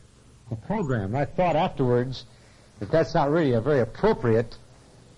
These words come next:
title for this, in that it's a mute question for most of the folks sitting here tonight. If that's all there is to the chapter, the calling of God has been determined, and we can wrap it up and go down and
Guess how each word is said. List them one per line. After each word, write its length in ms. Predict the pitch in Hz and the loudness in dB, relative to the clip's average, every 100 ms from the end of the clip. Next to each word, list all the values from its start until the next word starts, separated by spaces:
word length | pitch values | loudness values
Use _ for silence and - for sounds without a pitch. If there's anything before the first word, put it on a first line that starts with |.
| - - - - - - - - - - - | -20 -20 -20 -20 -20 -20 -20 -20 -20 -20 -8
title 420 | - 226 196 139 - | 0 2 2 0 0
for 160 | 123 | 0
this, 420 | 113 139 170 - - | 2 0 0 -6 -10
in 160 | 156 156 | -2 0
that 220 | 143 143 | 2 4
it's 300 | 139 123 - | 2 0 -2
a 180 | 123 123 | 0 0
mute 320 | 113 165 202 | 2 2 2
question 520 | - 208 208 - 131 143 | 0 2 2 0 -6 -4
for 140 | 120 | -2
most 300 | 135 220 - | 2 2 0
of 80 | 117 | -8
the 60 | |
folks 320 | 113 143 139 - - - - - - - - | -2 0 0 -4 -20 -20 -20 -20 -20 -20 -8
sitting 320 | - 190 156 | 0 2 2
here 120 | 139 | 2
tonight. 380 | 139 156 180 98 - - - - - - - - - - - | 2 2 0 -2 -10 -18 -20 -20 -20 -20 -20 -20 -20 -20 -4
If 320 | 117 135 131 | 2 4 2
that's 280 | - 175 175 | 2 2 4
all 200 | 196 185 | 4 6
there 300 | 160 156 185 | 6 6 6
is 160 | 170 - | 4 2
to 120 | - | -4
the 100 | 127 | -2
chapter, 480 | 120 185 196 - 139 | 2 4 4 4 2
the 140 | 117 | 2
calling 320 | 113 175 165 135 | 2 2 4 2
of 100 | 123 | 4
God 140 | 151 | 4
has 160 | 139 101 | 4 2
been 420 | 131 139 127 117 - - | 0 2 0 -6 -10 4
determined, 600 | 135 135 190 190 208 190 | 4 6 6 8 6 6
and 320 | 131 127 117 | 4 4 4
we 140 | 139 165 | 6 6
can 240 | 131 117 113 - | 2 -2 -6 -8
wrap 300 | - 135 - | 4 6 6
it 60 | 147 | 6
up 200 | 156 180 | 6 6
and 140 | 101 | 0
go 100 | 95 | 2
down 300 | 123 135 151 | 6 6 6
and 280 | 131 98 90 | 4 0 -6